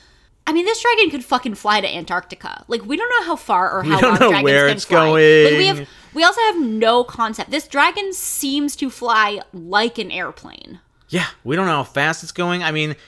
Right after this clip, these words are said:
Speaker 2: he could
Speaker 1: This
Speaker 2: have, like,
Speaker 1: dragon could fly them to fucking China.
Speaker 2: he could have, like, blinked out for a second and been like,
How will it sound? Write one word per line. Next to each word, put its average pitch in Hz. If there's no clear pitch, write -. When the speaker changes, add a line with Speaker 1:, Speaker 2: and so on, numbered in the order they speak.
Speaker 2:
he 180
could 220
Speaker 1:
This 381
Speaker 2:
have, 415
like, 381
Speaker 1:
dragon 453
could 415
fly 254
them 247
to 269
fucking 233
China. 127
Speaker 2:
he 170
could 202
have, 147
like, 131
blinked 135
out 120
for 151
a 147
second 165
and 120
been 131
like, 113